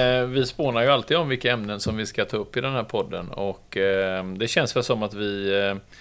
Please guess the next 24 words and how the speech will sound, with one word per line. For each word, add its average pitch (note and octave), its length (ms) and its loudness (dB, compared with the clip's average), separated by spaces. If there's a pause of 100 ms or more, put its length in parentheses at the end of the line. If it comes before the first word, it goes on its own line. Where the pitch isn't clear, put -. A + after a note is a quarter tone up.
(100)
vi B2+ 100 0
försöker D3+ 320 2
hålla D3+ 220 6
oss A2+ 100 2
till A#2 120 2
aktuella A#2 380 4
ämnen. A#2+ 360 0 (440)
Och C3 160 -2
nu B2 140 0
hade B2 280 4
vi B2 80 0
diskuterat, C3 800 2
eh, A#2 60 2 (500)
de A2+ 160 -4
två G#2+ 300 -4
eller G2+ 140 -2
tre C3+ 340 -2
senaste G#2 880 -2
avsnitten, G2+ 680 -4
ganska G#2 260 -4
aktuella G2 380 -2
ämnen. G2 300 -10 (840)
Och, - 380 -6
eh, G2 320 -2